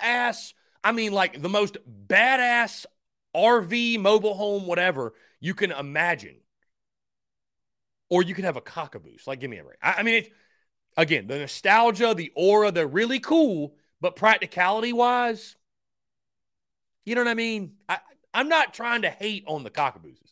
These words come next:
<laughs> I'm, I'm just making the point, if you're gonna spend that kind of coin, I mean, granted, granted, granted,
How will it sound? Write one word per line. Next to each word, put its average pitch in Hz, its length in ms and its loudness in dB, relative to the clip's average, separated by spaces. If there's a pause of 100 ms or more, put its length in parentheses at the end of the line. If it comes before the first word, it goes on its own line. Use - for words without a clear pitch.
(160)
<laughs> - 300 -20
I'm, 180 100 0 (400)
I'm 240 180 4
just 269 220 -8
making 214 380 0
the 135 100 -4
point, 214 480 0 (420)
if 143 120 -4
you're 190 100 4
gonna 240 200 6
spend 226 320 0
that 208 160 0
kind 196 180 -6
of - 80 -14
coin, 135 520 -4 (1900)
I 233 100 4
mean, 294 200 -2 (200)
granted, 240 380 4
granted, 202 420 2
granted, 185 360 0